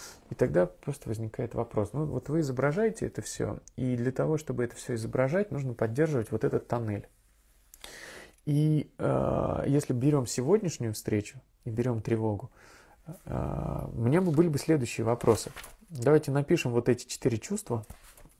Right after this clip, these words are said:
по каждому из сторон этого тоннеля, и я вам спрошу: «Че страшного, если я выйду за пределы этого чувства?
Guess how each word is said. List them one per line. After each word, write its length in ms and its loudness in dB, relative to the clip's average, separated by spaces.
по 100 2
каждому 460 6
из 140 -4
сторон 440 4
этого 260 0
тоннеля, 480 0
и 80 -2
я 160 4
вам 160 0
спрошу: 500 -4
«Че 140 2
страшного, 640 2
если 320 0
я 380 4
выйду 320 4
за 120 -4
пределы 420 4
этого 220 -2
чувства? 380 -6